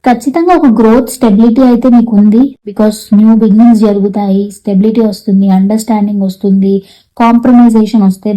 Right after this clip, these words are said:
Because మీకు తెలుసు ఎలా చేస్తే రిలేషన్‌షిప్ కి ఒక సక్సెస్ వస్తుంది అని. Because ఈ పెయిన్‌ఫుల్ ఎనర్జీస్ మీరు చూడలేకపోతున్నారు. Outcome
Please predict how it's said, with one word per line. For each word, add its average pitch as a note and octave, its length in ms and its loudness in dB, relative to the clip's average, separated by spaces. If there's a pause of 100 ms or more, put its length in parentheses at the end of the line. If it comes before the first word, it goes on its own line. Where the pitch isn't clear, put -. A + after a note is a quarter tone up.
Because A#3+ 300 0
మీకు A#3+ 220 0
తెలుసు A3 320 -2 (680)
ఎలా A#3+ 240 2
చేస్తే A#3+ 280 0 (160)
రిలేషన్‌షిప్ A3 680 -2 (140)
కి A3 100 4 (540)
ఒక G#3+ 240 -4
సక్సెస్ A3 380 -2
వస్తుంది G3+ 440 0
అని. F3+ 220 4
Because A#3 280 0 (220)
ఈ - 20 4 (320)
పెయిన్‌ఫుల్ A#3 540 2
ఎనర్జీస్ A3 380 0
మీరు A3 180 4
చూడలేకపోతున్నారు. G3 760 0
Outcome A#3+ 380 0